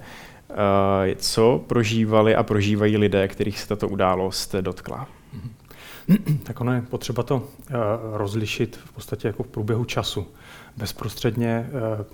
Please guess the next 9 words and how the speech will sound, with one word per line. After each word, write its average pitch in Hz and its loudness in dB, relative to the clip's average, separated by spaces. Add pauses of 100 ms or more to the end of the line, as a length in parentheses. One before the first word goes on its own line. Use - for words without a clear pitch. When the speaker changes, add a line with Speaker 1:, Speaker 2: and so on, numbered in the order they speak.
(140)
Speaker 2:
po 104 -10
té 113 0
události 110 -2
nebo 104 0
v, 92 -8 (640)
v - -20
běhu 120 4
té 107 -2
události, 107 2